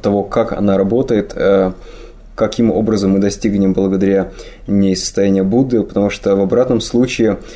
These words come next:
если у нас не будет этого понимания, а также убеждённости в том, что это действительно так, что это сработает,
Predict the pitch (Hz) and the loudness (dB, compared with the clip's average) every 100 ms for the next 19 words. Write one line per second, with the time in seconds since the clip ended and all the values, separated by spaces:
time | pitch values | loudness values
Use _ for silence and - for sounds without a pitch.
0 | - 101 101 107 101 - 101 123 123 - | -10 -4 -2 0 -2 0 0 2 0 -4
1 | - 95 113 101 104 123 120 82 98 101 | -4 -2 0 2 2 2 2 0 0 -2
2 | 98 - 113 113 110 117 135 107 - - | -2 -4 -2 0 0 0 2 2 -2 -10
3 | - - 107 110 - - 98 - 95 - | -8 0 0 0 -4 -4 -4 -4 -6 -4
4 | 104 95 95 117 - - 101 - 98 95 | -4 -2 0 0 -2 -6 -8 -2 -2 0
5 | 123 135 98 | 0 0 -2